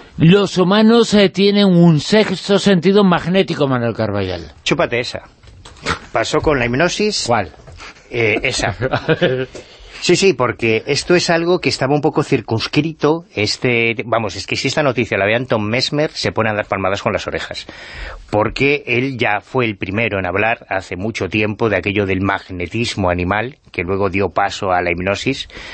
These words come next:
Speaker 2: y, y ahora, eh, esto, esta investigación que acaba de publicarse parece ratificar que esa afirmación que estaba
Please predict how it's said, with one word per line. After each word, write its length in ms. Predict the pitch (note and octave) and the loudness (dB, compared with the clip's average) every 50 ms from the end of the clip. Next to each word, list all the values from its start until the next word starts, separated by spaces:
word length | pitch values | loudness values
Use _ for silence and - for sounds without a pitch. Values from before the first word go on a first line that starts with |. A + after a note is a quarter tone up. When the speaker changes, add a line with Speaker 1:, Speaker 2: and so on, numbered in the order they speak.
| - - - - - - - - - | -16 -16 -16 -16 -16 -16 -18 -6 0
Speaker 2:
y, 500 | - D3 C#3+ C#3 C3 B2 A#2 A2 A#2 - - | 2 4 4 4 4 4 2 2 0 -2 -2
y 140 | C3+ A#2+ | -2 0
ahora, 480 | A2 G2+ A2+ D3 F3 D#3+ D3 E3 G3 - _ - _ _ _ _ _ _ _ _ | 2 2 2 2 2 2 0 0 -2 -6 _ -20 _ _ _ _ _ _ _ _
eh, 760 | - A#2+ A#2+ A#2+ A2+ A2 G#2+ G2+ G2 F#2+ F2+ E2+ E2 E2 - - _ - | -2 0 2 2 2 2 2 2 2 0 0 -2 -4 -6 -8 -12 _ -4
esto, 580 | A2 A#2 B2 - - - - D3 C#3 C#3 C3 A#2+ | -2 0 0 0 -2 0 0 2 4 4 2 2
esta 300 | - A#2+ - - C3+ C3+ | 0 -4 -4 0 0 0
investigación 640 | C3+ B2+ A2+ A2+ - - G#2+ G#2+ G2+ - D#3 D3+ C3+ | 2 0 0 -2 -2 -2 -2 -2 0 0 0 0 0
que 100 | G#2+ G#2 | 0 -2
acaba 280 | F#2 - - G#2+ A2+ A#2+ | -2 0 0 0 2 0
de 80 | A#2+ | 0
publicarse 720 | A2+ B2 A#2+ A#2 A#2+ A#2 - C3 A#2+ - - - D3+ D#3 D#3 _ _ _ | 0 0 0 0 0 0 0 -2 -2 -2 -2 -2 -2 -2 -4 _ _ _
parece 760 | - G#2+ F#2 F#2 A2+ A#2+ A#2+ - - C#3 C#3 C3+ C#3 D3+ - _ _ _ _ _ _ _ _ _ _ _ _ _ _ _ _ _ _ - | -2 -2 0 0 -2 -4 -4 -6 -4 0 0 0 0 0 -4 _ _ _ _ _ _ _ _ _ _ _ _ _ _ _ _ _ _ -14
ratificar 960 | F#2+ F#2+ - G#2+ G#2 G#2 - A2 G2 - A2 G2+ - - C#3+ C#3+ C#3+ C#3+ - - - - - - - - - _ _ _ | -10 -6 -4 -2 -2 -2 -2 -6 -6 -6 -8 -4 -2 0 0 0 -2 -6 -14 -20 -20 -20 -20 -20 -20 -20 -20 _ _ _
que 320 | - C3+ C3+ B2+ B2 A#2+ - | -2 0 2 2 0 0 0
esa 380 | C#3+ D#3 D3+ - - F#3 F3+ F3 | -2 -2 0 0 0 2 2 0
afirmación 720 | D#3 - - D3 C#3 C3+ C3 A#2 A#2 - - E3+ E3 - | 0 -2 -4 -4 -2 0 0 0 0 0 0 0 0 0
que 80 | - | -2
estaba 360 | A#2+ - - C3 C3+ C#3+ C3+ | -2 -2 0 0 0 -2 -2